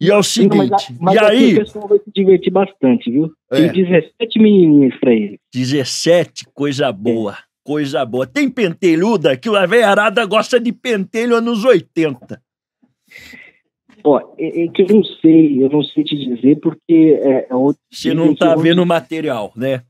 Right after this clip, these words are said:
Speaker 1: Bom, tem que saber o material de trabalho. Olha, é o seguinte, deixa eu te falar, deixa o vovô falar. Eu tô com os velhos e a gente vai botar os velhos tudo na Kombi, o Betinho vai cair na bagunça junto, tá?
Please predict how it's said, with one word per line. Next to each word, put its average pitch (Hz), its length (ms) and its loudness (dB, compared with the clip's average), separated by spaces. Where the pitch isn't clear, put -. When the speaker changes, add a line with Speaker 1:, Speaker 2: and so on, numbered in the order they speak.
Speaker 1:
Bom, 135 200 -4
tem 165 240 -2
que 214 120 -8
saber 190 360 -2
o 202 80 0
material 185 420 0
de 165 100 -8
trabalho. 123 520 -4
Olha, 196 160 0
é 190 40 -4
o 165 40 -4
seguinte, 156 480 -4
deixa 185 260 2
eu - 20 0
te - 140 -2
falar, 117 480 -4
deixa 220 400 -4
o - 20 -6
vovô 175 380 -2
falar. 107 500 -4
Eu 175 220 2
tô 190 500 2
com 175 160 -6
os 120 140 -6
velhos 143 420 0
e 127 100 -8
a 131 100 -4
gente 131 300 -8
vai 123 240 0
botar 120 400 -2
os 113 180 -8
velhos 117 260 -4
tudo 139 240 -8
na 127 160 -6
Kombi, 139 400 -8
o 135 60 -4
Betinho 156 400 -4
vai 165 160 -2
cair 165 200 -4
na 160 120 2
bagunça 147 560 -4
junto, 113 420 -12
tá? 131 220 -4